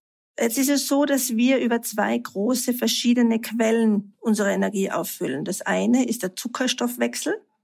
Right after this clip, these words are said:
Das geht über Kohlenhydrate, Brot, Nudeln, Pasta, Stück Kuchen, Stück Keks, aber auch das Glas Wein am Abend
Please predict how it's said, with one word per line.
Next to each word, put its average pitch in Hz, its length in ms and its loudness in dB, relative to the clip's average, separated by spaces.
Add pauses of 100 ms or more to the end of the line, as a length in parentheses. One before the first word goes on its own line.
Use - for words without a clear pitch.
Das - 140 -14
geht 208 160 -4
über 202 160 -2
Kohlenhydrate, 240 1080 2 (260)
Brot, 208 680 -2
Nudeln, 226 720 4 (120)
Pasta, 214 680 -2 (200)
Stück - 280 -4
Kuchen, 233 800 0
Stück - 400 -6
Keks, 220 460 -2
aber 208 240 -2
auch 220 100 -4
das - 220 -8
Glas 214 300 0
Wein 220 260 0
am 190 100 0
Abend 196 400 -2